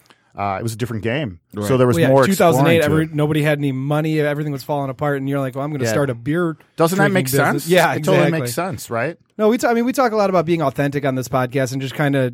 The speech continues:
Speaker 3: trying to not necessarily follow your dreams, but just stick to, like, what you enjoy. And if you do what you enjoy, it'll be successful in one way or another, right? Do you, so when, when you started this, did you just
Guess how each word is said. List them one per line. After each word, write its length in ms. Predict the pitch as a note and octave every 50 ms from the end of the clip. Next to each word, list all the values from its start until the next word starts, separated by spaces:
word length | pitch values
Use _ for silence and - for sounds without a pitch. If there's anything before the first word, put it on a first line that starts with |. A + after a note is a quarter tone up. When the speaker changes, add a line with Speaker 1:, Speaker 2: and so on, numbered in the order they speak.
| - -
Speaker 3:
trying 420 | - - D3 D3 C#3+ C#3+ D3 C#3+
to 420 | - - C#3 C3+ C3 B2+ B2+ A#2+ A#2+ _ _ _ _ _
not 120 | - E3 E3+
necessarily 380 | F3+ D#3+ - - D#3 C#3+ C3+
follow 240 | B2+ - D3 C#3 C#3+
your 200 | C#3+ C#3 C3 B2
dreams, 380 | A#2+ B2+ C3 C3 C3+ C#3+ D3 C#3
but 140 | C3+ C3+ B2+
just 180 | C#3 B2+ -
stick 280 | - - E3+ D#3+ C#3+ -
to, 80 | E3+
like, 200 | C#3+ C3+ B2+ A#2
what 280 | B2 B2+ C#3 C#3 C#3 - D#3
you 160 | D3 C#3+ C3+
enjoy. 380 | C3 B2 A#2 B2+ C3 C3 C3+ C#3
And 80 | C3+
if 80 | A#2+ A#2+
you 80 | C3
do 160 | B2+ C3 C#3 C#3
what 160 | C3+ B2+ -
you 80 | C3
enjoy, 420 | A#2+ A2+ A#2 C3+ C3+ C3+ B2+ B2 A#2 _ _ _ _ -
it'll 120 | D#3 D3+ D3
be 120 | D#3 D#3
successful 640 | - - C3 - - D#3 C#3+ B2+ - D3+ C#3 C3+ C3+
in 140 | C3 C3 B2+
one 220 | C3 C#3+ C#3+ C#3
way 120 | C3 B2+ B2
or 100 | A#2 A2+
another, 340 | A2 A2 G#2 G#2 G#2+ G2+
right? 320 | G2+ G#2+ A2 A2+ B2 C#3 - _ _ _ _ _ _ _ _ -
Do 100 | D#3 E3+
you, 400 | G3 A3 A3+ A#3 A3+ G#3+ - - _ _ _ _ _ _ _ -
so 220 | - F3+ E3+ D#3+
when, 320 | E3 F3+ F3+ F3+ F#3 F#3+
when 100 | G3 G3+
you 60 | G#3 G3
started 340 | - - A3 G#3+ F#3+ E3
this, 320 | C#3+ C#3+ C3+ B2+ - - - _ _ _ _ _ -
did 160 | D3+ D#3 D3
you 80 | D3+ D#3
just 260 | D3+ D#3+ D3 - -